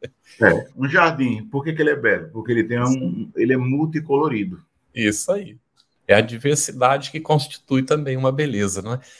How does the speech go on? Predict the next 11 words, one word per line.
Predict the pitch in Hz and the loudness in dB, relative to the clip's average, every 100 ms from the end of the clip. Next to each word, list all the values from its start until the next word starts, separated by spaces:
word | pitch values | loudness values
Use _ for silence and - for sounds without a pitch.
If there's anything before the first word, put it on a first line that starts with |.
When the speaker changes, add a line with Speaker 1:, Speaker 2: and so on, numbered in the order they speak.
| - - - | -20 -20 0
Speaker 2:
O, | 127 147 143 135 | 4 4 0 -4
o | |
Will | 175 196 | -2 -4
Costa, | - 113 131 - - 87 | 4 4 4 0 -2 -2
vai | 110 | -2
ser | - | -6
preciso | 135 - 135 | -8 -4 -2
um | 131 | -2
esclarecimento | - 107 101 101 92 92 92 85 | 2 2 2 0 -2 -6 -6 -10
aqui, | - 117 | -6 -2
ele, | 117 104 | -2 -2